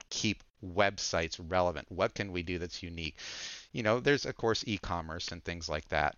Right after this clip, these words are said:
but, but I think that that's actually the next biggest threat to our ecosystem.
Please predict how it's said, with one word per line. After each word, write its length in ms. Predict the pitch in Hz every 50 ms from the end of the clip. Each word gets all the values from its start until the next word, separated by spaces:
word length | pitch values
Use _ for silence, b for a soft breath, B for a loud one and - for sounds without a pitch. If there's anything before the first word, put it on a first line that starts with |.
| 104 -
but, 220 | 101 90 85 - - -
but 200 | 110 110 - -
I 100 | 110 120
think 240 | - - 185 - -
that 120 | 107 -
that's 240 | - 90 104 - -
actually 340 | 87 95 - - - 107 95
the 120 | 78 85
next 480 | 85 87 85 87 92 98 - - - -
biggest 380 | 85 78 76 69 - - -
threat 300 | - 104 113 95 69 - _ _ _ _ _ _ -
to 460 | - - 107 98 90 90 85 85 - _ _ _ _ _ _ _ _ -
our 160 | 107 92 82
ecosystem. 840 | - 95 90 - - 80 76 - - 73 - - - 60 55 57